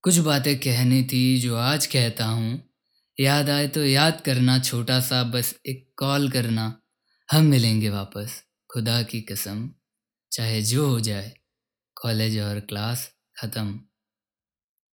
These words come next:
जी, काफ़ी कुछ तो महसूस आपने भी कर ही लिया होगा। कॉलेज के दिन बयां करने में आंसू आ ही जाते हैं, लेकिन वो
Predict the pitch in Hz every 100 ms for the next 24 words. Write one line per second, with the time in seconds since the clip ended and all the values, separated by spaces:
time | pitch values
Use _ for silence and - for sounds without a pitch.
0 | 139 135 113 - _ _ _ - 127 127
1 | 156 160 - 151 143 127 127 139 131 -
2 | _ _ _ _ 120 135 143 135 127 127
3 | 120 117 113 110 104 104 104 123 _ _
4 | _ _ _ _ _ _ _ 131 135 175
5 | 190 196 156 139 127 120 120 117 113 113
6 | 113 113 117 - _ _ _ _ - 131
7 | 135 180 160 135 131 120 107 107 104 110
8 | - _ _ _ _ _ _ 117 113 120
9 | 120 123 139 170 -